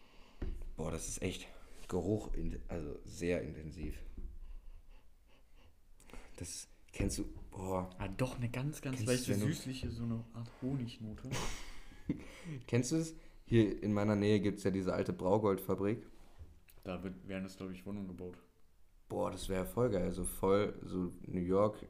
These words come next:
Speaker 1: Industrial,
Speaker 2: Industrial,
Speaker 1: Industrial
Speaker 2: ja.
Speaker 1: Design. Aber lass uns mal probieren. Ein englisches Bier.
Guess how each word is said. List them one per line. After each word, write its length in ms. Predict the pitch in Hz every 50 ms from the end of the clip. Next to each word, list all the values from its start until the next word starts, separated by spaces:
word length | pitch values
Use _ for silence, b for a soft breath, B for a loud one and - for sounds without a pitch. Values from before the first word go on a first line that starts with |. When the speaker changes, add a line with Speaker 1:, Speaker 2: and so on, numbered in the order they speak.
| -
Speaker 1:
Industrial, 680 | 90 92 90 98 104 - - - - - 98 92 90 92
Speaker 2:
Industrial, 400 | 95 92 98 92 92 92 101 98 92
Speaker 1:
Industrial 320 | 92 90 - 90 87 95
Speaker 2:
ja. 60 | - - - - b b b b b b
Speaker 1:
Design. 580 | - - 90 - - 78 82 85 87 87 85 - - - - - - B B B B B B B B B B B -
Aber 120 | - 92 101
lass 160 | 127 - -
uns 100 | 117 101
mal 100 | 104 98 -
probieren. 440 | - - - - 101 104 87 82 - - - - - - -
Ein 60 | -
englisches 460 | - 69 82 85 80 80 - - - -
Bier. 340 | - - 85 95 117 120